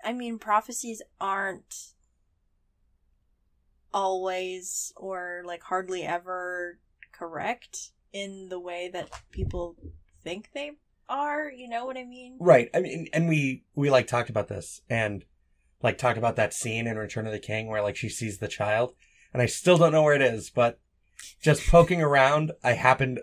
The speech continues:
Speaker 2: upon a recommended clip on YouTube, because Google is always listening, uh, of that scene from Return of the King.
Speaker 1: Wait, are you serious?
Speaker 2: Yeah.
Speaker 1: That's scary.
Speaker 2: When I was editing an episode, I, uh, I,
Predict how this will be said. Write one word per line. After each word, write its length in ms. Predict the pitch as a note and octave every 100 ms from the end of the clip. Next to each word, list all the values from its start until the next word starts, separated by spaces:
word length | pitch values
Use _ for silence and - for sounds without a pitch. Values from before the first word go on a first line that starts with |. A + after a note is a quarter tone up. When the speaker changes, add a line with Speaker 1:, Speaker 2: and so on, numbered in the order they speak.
| -
Speaker 2:
upon 600 | - - A#2+ A#2 A#2 A#2
a 140 | A2+ A2
recommended 520 | A#2 B2 A#2 A2 -
clip 260 | C3+ B2 -
on 160 | A2+
YouTube, 380 | A#2 B2 B2 A#2
because 280 | A2+ A2+ G2+
Google 320 | G#2+ A#2+ A#2
is 80 | G#2+
always 260 | A2 G#2+ G2+
listening, 420 | A#2+ - G#2 G2+ - _ _ _ _ _ _ _ _ -
uh, 360 | A2+ A2 G#2+ - _ -
of 280 | C#3+ B2+ A2
that 260 | B2+ A#2+
scene 400 | - - A#2 D3
from 140 | D#3 C#3
Return 240 | A#2+ C3
of 80 | A#2+
the 60 | A2
King. 380 | - A#2 E3 -
Speaker 1:
Wait, 280 | G3 F3 - -
are 60 |
you 120 | F#3
serious? 600 | A#3+ - D#3 D#3+ A#3+ - -
Speaker 2:
Yeah. 320 | C3 G#2 G#2 _ -
Speaker 1:
That's 220 | G#3+ -
scary. 640 | - - G3 E3+ D3+ - _ _ _ -
Speaker 2:
When 420 | C3 C3+ B2+ B2
I 160 | A#2
was 200 | B2+ A#2 C3+
editing 360 | C3 B2+ B2+ A#2+
an 40 |
episode, 500 | A#2 A2+ - G#2+ G2+ - -
I, 260 | A2+ G#2+ G#2+
uh, 320 | G2+ G2 G2+ -
I, 140 | A2+